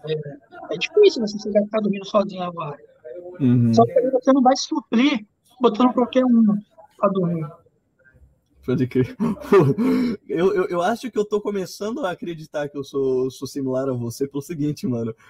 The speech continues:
Speaker 2: Eu durmo abraçando um travesseiro. Eu preciso de dois travesseiros pra dormir, cara. Um pra cabeça, outro.
Speaker 1: Então, eu pretendo, né? Vai que Deus, né?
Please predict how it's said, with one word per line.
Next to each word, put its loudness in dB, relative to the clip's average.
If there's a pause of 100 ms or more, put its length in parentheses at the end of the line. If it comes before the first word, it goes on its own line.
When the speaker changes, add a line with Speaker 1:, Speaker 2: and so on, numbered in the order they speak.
(180)
Speaker 2:
Eu 2
durmo 2
abraçando 2
um 0
travesseiro. 2
Eu 2
preciso -8
de -6
dois -2
travesseiros -2
pra -4
dormir, 2
cara. -2 (160)
Um -10
pra -8
cabeça, -6
outro. -8 (1200)
Speaker 1:
Então, 2 (680)
eu 4
pretendo, 4
né? 2
Vai 0
que -4
Deus, 0
né? 2